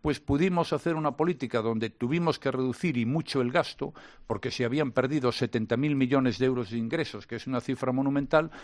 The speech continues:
pero preservamos partidas como el, y desde luego preser-, como pensiones y desempleo sobre todo,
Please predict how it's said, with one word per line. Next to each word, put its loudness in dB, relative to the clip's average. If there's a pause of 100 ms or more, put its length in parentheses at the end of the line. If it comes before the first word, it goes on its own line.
(160)
pero 6
preservamos 2 (480)
partidas 2
como -2
el, -2 (380)
y 0
desde 2
luego 2
preser-, 0
como 0
pensiones 2
y 0
desempleo -2
sobre -4
todo, -2